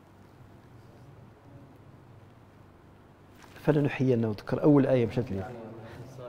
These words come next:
ويعمل الصالحات وهو مؤمن. لا. ها؟ من عمل صالحا، جزاك الله خير. من عمل صالحا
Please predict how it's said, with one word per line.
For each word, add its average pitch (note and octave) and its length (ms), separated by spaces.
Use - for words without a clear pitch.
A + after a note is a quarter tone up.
ويعمل A2+ 340
الصالحات A2 440
وهو A2+ 320
مؤمن. D3+ 300
لا. B2 140
ها؟ D3+ 380
من D3 180
عمل C#3+ 380
صالحا، G2+ 320
جزاك C3 200
الله A#2+ 100
خير. - 160
من D#3+ 220
عمل C#3+ 480
صالحا B2+ 540